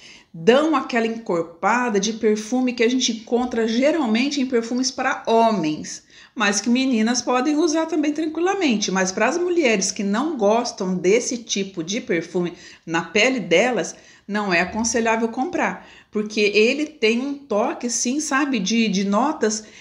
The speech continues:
que são até então colocadas em perfumes mais dirigidos ao público masculino. Mulher pode usar tranquilamente, homem que não gosta de perfume muito pesado,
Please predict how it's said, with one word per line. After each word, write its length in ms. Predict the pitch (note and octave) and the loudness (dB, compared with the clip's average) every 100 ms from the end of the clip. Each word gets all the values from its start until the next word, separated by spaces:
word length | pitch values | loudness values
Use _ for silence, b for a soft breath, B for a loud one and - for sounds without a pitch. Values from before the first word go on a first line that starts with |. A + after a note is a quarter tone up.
| B | B
que 140 | - A3 | -8 -4
são 500 | - A#3+ B3 C#4+ A#3+ | -2 0 2 2 0
até 260 | B3 A#3+ | 0 0
então 420 | C4 B3+ - A#3+ C#4+ | 0 -2 -2 -2 2
colocadas 560 | A3+ G#3+ A#3 A3+ B3 | 2 2 0 -2 0
em 60 | A#3+ | -2
perfumes 500 | A3+ A3 A#3+ A#3+ A3+ | 0 -2 -2 -2 -2
mais 480 | G#3 A3 C4+ - A#3 | 0 0 0 -4 -4
dirigidos 540 | A#3+ A3+ A3 B3 B3+ | -2 0 0 -2 -2
ao 160 | B3 A#3+ | -2 -2
público 340 | A#3+ - - | -6 -6 -4
masculino. 1200 | B3 A3+ A#3+ - - E4 F4 C#4+ G#3 D#3+ C#3 - _ _ _ _ _ _ _ _ _ _ _ _ _ _ _ _ _ _ _ _ _ _ _ _ _ _ _ _ _ | -2 0 0 -2 -4 0 2 4 2 0 -4 -10 _ _ _ _ _ _ _ _ _ _ _ _ _ _ _ _ _ _ _ _ _ _ _ _ _ _ _ _ _
Mulher 400 | G#3+ A3 G3+ G3+ G#3 | 2 4 6 6 4
pode 200 | G#3 G3+ | -2 -2
usar 220 | G#3+ G#3+ - - | 0 0 -2 -10
tranquilamente, 960 | - B3+ G4 F#4 F4 B3+ F3+ F#3 A#3 B3 | -2 -2 0 0 0 2 2 2 2 2
homem 260 | A#3 C4+ C#4 | 4 4 0
que 120 | C#4 | -2
não 160 | B3 | 0
gosta 240 | A3 A#3 A3 | 0 0 -2
de 60 | |
perfume 340 | G#3+ A3 A3 G#3 | 0 0 0 0
muito 260 | A3 B3+ | 0 -2
pesado, 920 | C#4+ - A3 G3+ F#3+ F#3 E3+ E3+ D#3 | -4 0 2 2 0 2 4 2 -2